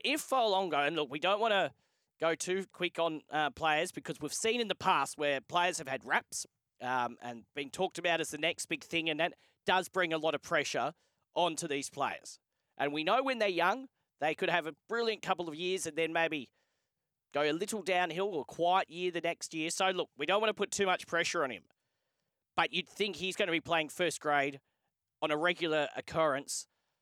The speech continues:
sooner rather than later. But Craig Bellamy, at least,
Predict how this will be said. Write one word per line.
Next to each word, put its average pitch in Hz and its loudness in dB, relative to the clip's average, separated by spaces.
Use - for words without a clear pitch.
sooner 170 0
rather 160 2
than 135 -6
later. 143 -2
But 139 -6
Craig 208 0
Bellamy, 208 2
at 170 0
least, 226 -4